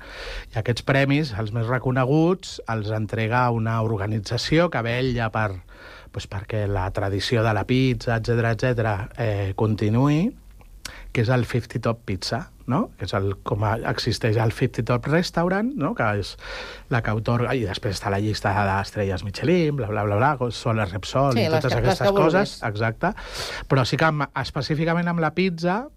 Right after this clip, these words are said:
Speaker 1: eh, a més, té una, té una solvència, no? Perquè està vinculada, pues, a moltes organitzacions vinculades amb la pizza, amb la gastronomia, amb Itàlia, etcètera, etcètera, i és per tot el món, repeteixo.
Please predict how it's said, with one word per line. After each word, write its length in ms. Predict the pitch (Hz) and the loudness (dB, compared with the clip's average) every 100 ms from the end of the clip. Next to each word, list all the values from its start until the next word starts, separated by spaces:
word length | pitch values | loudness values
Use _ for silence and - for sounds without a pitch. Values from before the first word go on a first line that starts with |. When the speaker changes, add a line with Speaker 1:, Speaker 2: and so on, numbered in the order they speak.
| - - | -20 -10
Speaker 1:
eh, 400 | - 127 117 110 104 | -2 0 0 -2 -2
a 40 | |
més, 380 | 104 101 - - - - - - - | -2 -4 -4 -8 -14 -20 -18 -20 -8
té 180 | 110 107 | -4 -2
una, 880 | 110 113 117 120 117 107 104 107 - | 0 2 4 4 2 0 -2 -6 -8
té 80 | - | -2
una 140 | 120 131 | 0 2
solvència, 720 | - 123 117 123 117 - 98 | 2 2 2 -2 -2 -6 -4
no? 140 | 120 | -2
Perquè 140 | 196 123 | 0 0
està 180 | - 110 | -2 -2
vinculada, 720 | 110 107 110 104 110 113 113 - - - - | -2 -2 0 0 2 0 0 -4 -16 -14 -10
pues, 180 | - 107 | -4 -2
a 80 | 110 | -2
moltes 480 | 98 104 98 110 - | -2 -2 -2 -2 0
organitzacions 800 | 120 110 117 104 107 - 120 123 | 0 2 0 0 -2 -2 0 0
vinculades 440 | 117 110 110 110 110 | 0 -2 0 0 0
amb 160 | 110 | 0
la 120 | 110 101 | -2 0
pizza, 320 | 131 135 135 | 2 2 2
amb 80 | 131 | 0
la 80 | 117 | 0
gastronomia, 800 | 101 - 104 104 135 143 143 | -2 -4 -2 0 2 2 2
amb 100 | 139 | 2
Itàlia, 440 | 123 104 131 139 135 | 2 2 2 2 0
etcètera, 320 | 117 120 120 | 0 -2 -2
etcètera, 300 | 113 156 175 | 0 2 4
i 100 | 139 | 6
és 120 | 160 | 4
per 160 | - 135 | 4 2
tot 160 | 131 | 4
el 120 | 139 123 | 4 4
món, 180 | 123 117 | 2 0
repeteixo. 580 | 107 107 98 104 - | 0 -2 2 2 2